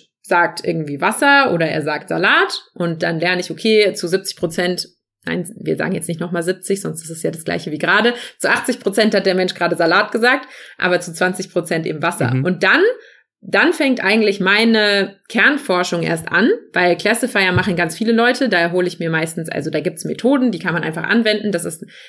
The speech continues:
Speaker 1: wissenschaftlich, zumindest in dem Sinn, in dem ich's mache, gar nicht so krass spannend, sondern dann geht's los, wie kombiniere ich jetzt diese Wahrscheinlichkeitsverteilung über die verschiedenen Intentionen. Da setze ich dann an und lerne sogenannte probabilistische Modelle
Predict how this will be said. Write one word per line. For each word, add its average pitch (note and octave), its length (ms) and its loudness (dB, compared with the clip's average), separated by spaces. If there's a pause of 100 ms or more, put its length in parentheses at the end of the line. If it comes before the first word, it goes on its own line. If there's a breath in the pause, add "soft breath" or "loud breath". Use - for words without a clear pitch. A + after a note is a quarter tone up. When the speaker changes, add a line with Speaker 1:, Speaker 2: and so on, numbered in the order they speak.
(120)
Speaker 1:
wissenschaftlich, F3+ 680 -2 (280 soft breath)
zumindest F#3+ 380 0
in E3+ 100 -4
dem F3 360 -2 (160 loud breath)
Sinn, E3+ 180 -2
in D#3 80 -2
dem D#3 160 -4
ich's - 200 0
mache, G3 340 -2
gar D#3+ 160 0
nicht E3 180 -6
so B3 200 2
krass C4+ 260 -2
spannend, B3+ 400 2 (240 loud breath)
sondern F#3+ 280 2
dann A3 220 4
geht's A#3+ 220 -2
los, A3+ 320 2 (100)
wie G#3+ 160 4
kombiniere G#3 680 2
ich F3+ 160 -2
jetzt F3+ 340 -2
diese G3 160 0
Wahrscheinlichkeitsverteilung D#3+ 1200 0
über E3 180 0
die E3 100 -6
verschiedenen E3+ 500 -4
Intentionen. D#3+ 680 -2 (420 soft breath)
Da G3+ 440 2
setze F#3+ 340 0
ich - 160 -2
dann C4+ 160 2
an D4+ 260 4 (160)
und F#3 180 -2
lerne F3+ 480 2
sogenannte F3 460 -2
probabilistische E3+ 840 -2
Modelle F#3 580 2